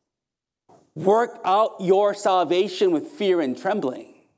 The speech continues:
He is describing the work part of your salvation in this world. Working out means,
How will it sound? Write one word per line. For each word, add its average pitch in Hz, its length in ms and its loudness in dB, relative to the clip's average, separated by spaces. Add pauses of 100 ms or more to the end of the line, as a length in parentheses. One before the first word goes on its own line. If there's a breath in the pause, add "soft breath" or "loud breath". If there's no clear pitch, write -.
(1600 loud breath)
He 233 180 2
is 226 140 -2
describing 220 920 0
the 165 100 4
work 151 640 0
part 175 360 2
of 165 120 0
your 190 140 2
salvation 180 640 0
in 156 180 -2
this 147 160 -4
world. 170 640 -4 (3000 loud breath)
Working 233 560 2
out 196 320 2
means, 170 480 0